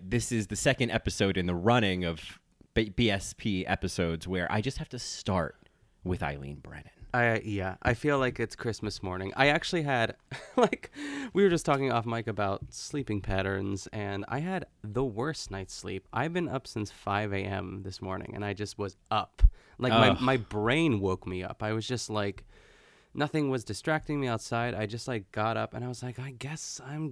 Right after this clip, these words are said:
Speaker 2: gonna get up now." And then I just, um, I just kind of did some things,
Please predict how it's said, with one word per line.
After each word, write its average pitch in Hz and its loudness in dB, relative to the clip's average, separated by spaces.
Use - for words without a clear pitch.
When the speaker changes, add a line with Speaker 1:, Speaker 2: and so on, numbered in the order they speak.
Speaker 2:
gonna 165 -2
get 165 0
up 190 0
now." 98 2
And 113 2
then 117 0
I 127 0
just, - -6
um, 107 0
I 226 0
just 254 -2
kind 226 2
of 123 0
did 127 4
some 131 0
things, 117 0